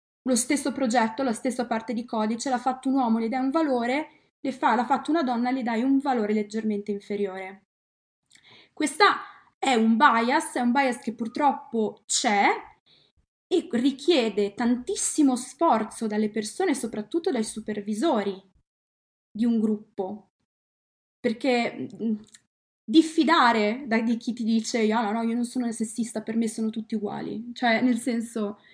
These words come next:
un supervisore bravo, mi viene da dire, è un supervisore come il mio capo, che con i suoi limiti comunque cioè, il problema se lo pone continuamente e porsi il problema continuamente,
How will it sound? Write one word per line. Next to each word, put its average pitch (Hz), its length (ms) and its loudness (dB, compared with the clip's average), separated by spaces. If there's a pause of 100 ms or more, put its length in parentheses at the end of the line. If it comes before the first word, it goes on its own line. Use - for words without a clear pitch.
(180)
un 240 100 -2
supervisore 262 680 0
bravo, 208 520 0
mi 214 100 -2
viene 226 200 0
da 214 100 -4
dire, 233 340 0
è - 40 -10
un 214 80 -6
supervisore 214 1040 -4 (180)
come 214 200 0
il 202 60 -4
mio 196 140 -6
capo, 226 360 -2
che - 140 -16 (140)
con 311 160 8
i 254 60 8
suoi 202 260 -2
limiti 277 680 4 (220)
comunque 277 840 2 (220)
cioè, - 400 0
il 226 140 2
problema 240 420 2
se 262 140 -4
lo 220 120 0
pone 220 240 -4
continuamente 220 840 0
e 214 120 -6
porsi 330 560 0
il 220 80 0
problema 226 480 0
continuamente, 214 1200 0